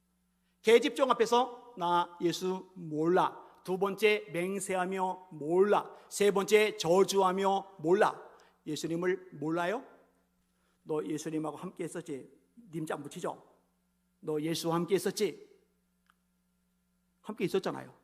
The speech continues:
삼 년 동안 같이 먹고 같이 다니고 함께 있으면서 말씀 들었잖아요.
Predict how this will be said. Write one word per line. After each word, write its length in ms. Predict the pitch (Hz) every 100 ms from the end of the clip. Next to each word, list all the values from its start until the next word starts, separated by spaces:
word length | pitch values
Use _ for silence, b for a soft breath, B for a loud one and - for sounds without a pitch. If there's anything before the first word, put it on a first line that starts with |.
| _ _ _ _ _ _ _ _ -
삼 200 | - 254
년 180 | 262
동안 260 | 247 202 156
같이 260 | - - 175
먹고 540 | 151 - 180 147 - - _ _ _ _ _ _ _ _ _ _ _ _
같이 240 | - 180 220
다니고 400 | 160 214 202 - - - _ _ _ _ _ _ _ _ -
함께 220 | 262 214
있으면서 240 | 233 214
말씀 300 | 180 185 254
들었잖아요. 420 | 233 233 262 202